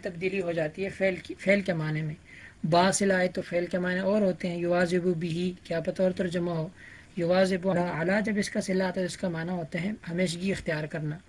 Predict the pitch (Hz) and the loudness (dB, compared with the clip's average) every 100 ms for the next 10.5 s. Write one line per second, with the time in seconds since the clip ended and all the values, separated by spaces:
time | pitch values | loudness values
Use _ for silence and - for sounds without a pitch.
0 | - - - - - - 156 170 190 214 | -20 -20 -20 -20 -14 -6 0 2 2 0
1 | - - - 165 165 185 190 180 202 196 | -8 -20 -10 -8 -2 -2 -2 -2 0 0
2 | 196 190 190 175 - 165 _ _ _ _ | 2 0 0 -2 -4 -8 _ _ _ _
3 | _ _ _ _ _ _ _ _ - 165 | _ _ _ _ _ _ _ _ -10 -6
4 | 165 160 160 170 180 175 208 233 202 196 | -4 -2 -2 0 0 -2 -4 0 2 2
5 | 185 185 190 - - - - - - 185 | 2 0 -6 -8 -20 -20 -20 -6 -2 0
6 | 190 - 185 - - - - - - - | -2 -4 -8 -8 -16 -20 -20 -20 -20 -20
7 | - 160 165 170 180 170 180 170 175 175 | -8 -4 -2 -2 -2 0 0 0 0 -2
8 | 180 175 165 165 165 170 190 - 160 160 | -6 -2 0 2 0 -2 -2 -2 0 0
9 | 156 160 170 180 - - - - - - | 0 -2 -2 -4 -8 -20 -20 -20 -20 -20
10 | - - 156 247 190 | -6 -2 6 6 6